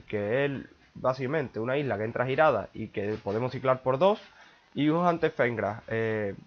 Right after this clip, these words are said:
para recuperar nuestra, algunas de nuestras win condition, ¿vale? Eh, con respecto a las criaturas, eh, se reparten en tal y como están ahí,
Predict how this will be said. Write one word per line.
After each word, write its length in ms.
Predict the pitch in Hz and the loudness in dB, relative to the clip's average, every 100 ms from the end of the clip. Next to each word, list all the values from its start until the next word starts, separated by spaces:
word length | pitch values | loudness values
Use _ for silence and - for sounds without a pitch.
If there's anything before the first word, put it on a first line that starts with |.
| _ | _
para 200 | 120 123 | 0 2
recuperar 420 | 123 113 123 143 | 0 -2 2 2
nuestra, 520 | 170 160 - 117 113 | 0 -4 -2 0 0
algunas 440 | - 117 120 143 151 | 0 -2 -2 -2 -2
de 80 | 139 | -2
nuestras 320 | 131 123 110 113 | -4 -2 0 0
win 180 | 139 | -2
condition, 460 | 131 123 104 - 101 | 0 -2 -4 -8 -2
¿vale? 280 | 123 156 214 - - - _ _ _ _ _ _ _ _ _ _ _ _ - - - | 0 0 -4 -16 -20 -20 _ _ _ _ _ _ _ _ _ _ _ _ -20 -20 -10
Eh, 200 | - 139 | -4 0
con 140 | 139 | 0
respecto 280 | 139 139 190 | 0 -2 2
a 60 | 202 | 2
las 80 | 190 | 4
criaturas, 500 | 185 180 190 214 214 - _ - - _ _ - | 2 4 8 8 6 -4 _ -20 -20 _ _ -6
eh, 440 | 139 139 127 117 - - | -2 0 0 -2 -6 -14
se 120 | - | -6
reparten 400 | 123 127 151 165 | -4 0 0 0
en 140 | 156 143 | -2 -2
tal 260 | - 151 | 4 4
y 60 | 143 | 4
como 200 | 143 135 | 0 -2
están 240 | - 127 | 0 0
ahí, 540 | 123 123 127 131 120 | 0 0 0 -2 -6